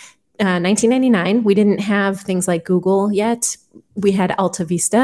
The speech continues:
and we looked up our information slowly, and we read a lot of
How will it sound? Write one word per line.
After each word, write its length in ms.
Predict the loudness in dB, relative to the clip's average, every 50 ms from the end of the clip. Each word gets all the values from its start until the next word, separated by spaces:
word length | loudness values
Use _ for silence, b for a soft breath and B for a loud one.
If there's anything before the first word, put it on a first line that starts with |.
| 2 2 0
and 120 | 0 2
we 120 | 2 2 2
looked 200 | 0 -2 -2 -4
up 140 | -4 -2
our 100 | -2 -4
information 720 | -4 -4 -6 -8 -6 -6 -6 -6 -6 -6 -6 -6 -6 -6
slowly, 580 | -4 -4 -2 -2 -2 0 0 0 0 -2 -2 -4 B B B B B B B B
and 140 | 0 2
we 100 | 4 4
read 180 | 4 4 2 2
a 60 | 2
lot 200 | 2 2 0 0
of 180 | -2 -4 -6